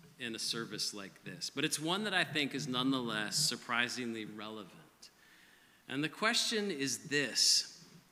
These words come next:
where do we find our joy? Where do we find our joy? It's a question that resonates with the season of Advent in which we find ourselves. And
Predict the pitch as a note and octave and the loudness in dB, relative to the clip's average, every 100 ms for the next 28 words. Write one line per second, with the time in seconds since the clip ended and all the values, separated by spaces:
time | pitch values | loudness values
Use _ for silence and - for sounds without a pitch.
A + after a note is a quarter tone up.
0 | - C#3 F#3+ A#3 A#3+ A#3 - C#3+ C#3 C3 | -8 0 2 2 2 0 -2 -2 0 0
1 | A#2 A2 G2+ G2+ G2 F2+ F2 - _ _ | -2 -4 -8 -8 -10 -12 -18 -20 _ _
2 | _ _ _ _ _ _ _ _ _ _ | _ _ _ _ _ _ _ _ _ _
3 | _ - F#3+ C4+ A3 C3+ B2+ A2 G2+ E2+ | _ -10 -8 -6 -8 -6 -6 -6 -6 -8
4 | F#2 F2 E2+ E2 _ _ _ _ _ _ | -12 -12 -16 -18 _ _ _ _ _ _
5 | _ _ _ - - - - - - E3+ | _ _ _ -20 -20 -20 -6 -4 2 4
6 | - D#3 C3 C#3 C#3 C#3 B2+ B2 - - | 4 4 4 4 4 4 4 2 -6 -10
7 | - C3 A#2 A2 - C#3 A#2+ A#2+ A2+ G#2 | -8 -8 -8 -8 -4 -2 -2 -4 -4 -6
8 | A2+ A#2+ B2 C3 D#3+ A3+ - B2+ A#2+ A#2 | -4 -4 -2 -4 -4 -10 -14 -8 -6 -4
9 | - A#2 A#2 A2+ A#2+ A2+ A2+ A#2 A#2 - | -6 -6 -4 -4 -4 -6 -6 -8 -10 -12
10 | - _ _ - - - - - E3 E3+ | -14 _ _ -20 -20 -20 -12 4 8 10
11 | E3+ | 8